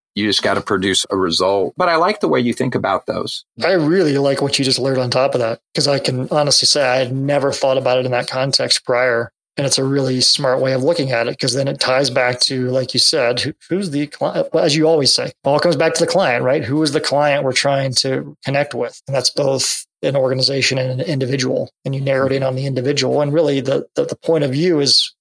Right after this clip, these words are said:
Speaker 2: probably first and foremost about attracting the in-, individual inside of the client organization you want more than anything,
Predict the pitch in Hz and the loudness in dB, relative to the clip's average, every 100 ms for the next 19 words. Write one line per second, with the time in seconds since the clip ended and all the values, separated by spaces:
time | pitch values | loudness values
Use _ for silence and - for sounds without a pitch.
0 | _ 208 247 - 202 185 156 - 165 160 | _ 0 0 2 2 0 0 0 2 4
1 | - - 143 143 139 151 147 135 131 135 | 2 0 0 2 2 0 0 -2 -2 0
2 | 147 147 160 135 156 151 127 131 135 - | -2 -2 -2 0 0 0 0 0 0 2
3 | 190 135 127 123 127 - 131 127 135 123 | 2 2 0 -2 -4 -2 0 0 0 -2
4 | 123 139 139 - 131 127 139 160 120 139 | 0 0 0 -2 -2 -4 0 0 -2 -2
5 | 131 131 180 147 143 156 | -2 0 0 -2 -4 -6